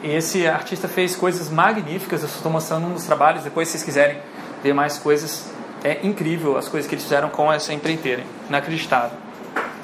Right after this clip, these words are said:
Concreta também é a experiência de morar na Vila Uapelu,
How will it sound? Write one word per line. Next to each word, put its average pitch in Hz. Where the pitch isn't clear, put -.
Concreta 196
também 190
é 180
a 185
experiência 196
de 185
morar 185
na 170
Vila 185
Uapelu, 196